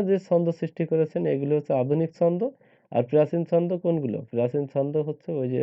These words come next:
ওইগুলো, কি বলে? আহ, বৈষ্ণব পদাবলী, চর্যাপদ, শ্রীকৃষ্ণ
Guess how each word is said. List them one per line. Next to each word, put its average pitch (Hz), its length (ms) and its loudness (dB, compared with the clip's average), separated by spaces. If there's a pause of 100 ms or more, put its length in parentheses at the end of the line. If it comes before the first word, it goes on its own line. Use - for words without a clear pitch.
(180)
ওইগুলো, 101 380 -6 (120)
কি 113 140 -4
বলে? 139 220 2 (1900)
আহ, 120 320 6 (640)
বৈষ্ণব 139 420 2
পদাবলী, 123 520 4
চর্যাপদ, 117 600 0
শ্রীকৃষ্ণ 117 480 -4